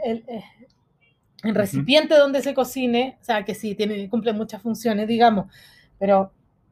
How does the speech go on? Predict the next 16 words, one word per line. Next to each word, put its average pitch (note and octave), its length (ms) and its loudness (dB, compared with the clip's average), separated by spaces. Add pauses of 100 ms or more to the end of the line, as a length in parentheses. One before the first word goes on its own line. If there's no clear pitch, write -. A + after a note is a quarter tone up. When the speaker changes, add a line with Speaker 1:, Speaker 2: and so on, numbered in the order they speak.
(840)
Speaker 1:
medio D#4+ 300 2
hipo. E4 360 2 (1400)
Hipo. C5+ 260 6 (480)
Eh, A#3 420 2 (1120)
como B3+ 260 4
que, A#3+ 480 6 (1160)
eh, A#3+ 300 -4 (240)
como A#3+ 200 -2
que A#3+ 160 2
la, G#3+ 760 0
la, G#3 800 -6 (140)
la G#3+ 140 -2
magia D4 320 0
está D#4 280 2
también B3+ 420 2
en, A#3+ 420 -2